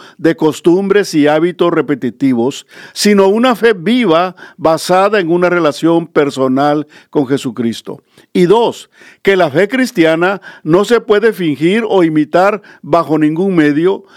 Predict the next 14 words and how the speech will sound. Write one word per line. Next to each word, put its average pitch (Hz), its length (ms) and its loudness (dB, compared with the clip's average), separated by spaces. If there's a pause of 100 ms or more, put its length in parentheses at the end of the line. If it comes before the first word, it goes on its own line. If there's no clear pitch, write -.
(140)
porque 196 300 2
la 190 120 2
misma 233 380 0
no 190 160 2
depende 185 540 0
de 196 120 0
habilidades 156 840 0 (180)
o 143 220 2
medios 190 500 0
humanos 175 480 0
que 170 80 -8
se 135 160 -4
puedan 175 360 0
aprender, 160 640 0